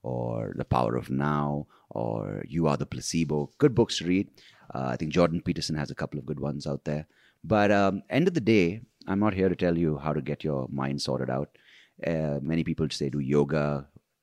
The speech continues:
working out, because then you secrete the pheromones, uh, make your body feel better. And it does, of course, exercise is good.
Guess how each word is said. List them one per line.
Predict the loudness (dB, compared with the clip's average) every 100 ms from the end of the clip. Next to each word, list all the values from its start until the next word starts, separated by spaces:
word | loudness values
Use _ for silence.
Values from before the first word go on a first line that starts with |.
| -2
working | 0 0 -2
out, | 0 0 -2 -4
because | -10 -8 -6
then | -4
you | -2 -2 -4 -12 -16 -6
secrete | -4 -2 -2 2 2 0 -8 -14 _ _ -8
the | -6
pheromones, | 2 4 4 2 0 -4 -10 -12 -12 -10
uh, | -8 -6
make | -6 -6
your | -4
body | -4 -4
feel | -6 -6
better. | -4 0
And | 2
it | 4
does, | 6 4 2
of | 0
course, | 0 0
exercise | -6 -4 -4 -4
is | -2
good. | 0